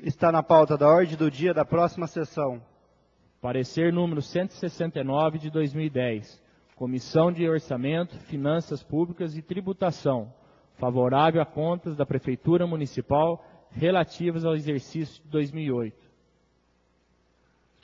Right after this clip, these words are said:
Speaker 1: O projeto de decreto legislativo aprova-, aprovado as contas da Prefeitura Municipal relativas ao exercício dois mil e oito estará na pauta da ordem do dia da próxima sessão.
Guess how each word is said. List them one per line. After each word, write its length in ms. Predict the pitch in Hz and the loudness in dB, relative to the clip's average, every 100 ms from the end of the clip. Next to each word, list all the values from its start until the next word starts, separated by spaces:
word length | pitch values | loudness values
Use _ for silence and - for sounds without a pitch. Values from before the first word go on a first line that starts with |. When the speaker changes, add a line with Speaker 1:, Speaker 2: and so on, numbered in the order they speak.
| - - | -20 -6
Speaker 1:
O 100 | 151 | 0
projeto 460 | 151 156 190 196 | 4 6 6 4
de 100 | 165 | 2
decreto 460 | 165 165 160 175 180 | 2 2 6 4 4
legislativo 960 | 160 151 143 135 - 165 165 160 165 - | 2 2 4 2 2 6 6 6 -2 -6
aprova-, 600 | - 143 151 139 165 175 170 | -6 -2 2 4 4 2 -2
aprovado 600 | - 147 147 143 156 170 | -6 -2 0 4 4 4
as 140 | 156 - | 2 0
contas 460 | - 160 165 147 | 0 2 2 -2
da 100 | 127 | -4
Prefeitura 480 | 147 151 151 139 170 | -2 -2 -2 0 0
Municipal 400 | 165 151 - 143 | 0 -4 0 2
relativas 540 | 135 147 131 175 170 165 | 2 0 0 0 2 2
ao 80 | |
exercício 640 | 156 151 139 - 147 131 - | 0 -2 -4 -2 -2 -2 2
dois 220 | 135 131 | 2 4
mil 160 | 151 170 | 4 4
e 80 | 143 | 6
oito 440 | 165 170 - 175 - - - - | 6 6 2 -6 -6 -20 -20 -8
estará 400 | 139 - 151 156 | -8 0 4 4
na 120 | 160 | 2
pauta 380 | 151 156 151 151 | 4 6 6 6
da 100 | 139 | 6
ordem 280 | 151 170 156 | 8 6 4
do 120 | 147 | 0
dia 480 | 131 143 175 175 165 | 0 0 2 2 -2
da 180 | - 143 | -4 0
próxima 460 | 139 160 165 175 165 | 2 4 2 0 -4
sessão. 540 | 170 151 156 131 117 | -2 -2 0 0 -2